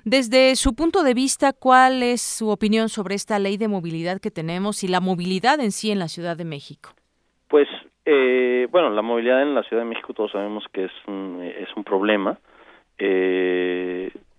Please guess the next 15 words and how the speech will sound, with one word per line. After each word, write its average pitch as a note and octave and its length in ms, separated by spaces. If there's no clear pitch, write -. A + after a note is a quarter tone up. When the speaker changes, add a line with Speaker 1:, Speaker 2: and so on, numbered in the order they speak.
Speaker 2:
por G#2+ 380
dos B2 220
razones, G2 520
¿no? A#2+ 100
Principalmente. F#2 640
Uno, C3+ 380
una C3 320
son B2 100
las A2 140
distancias A2+ 640
de F#2 60
traslado G2 560
y - 80
otra G#2 380
es G2+ 80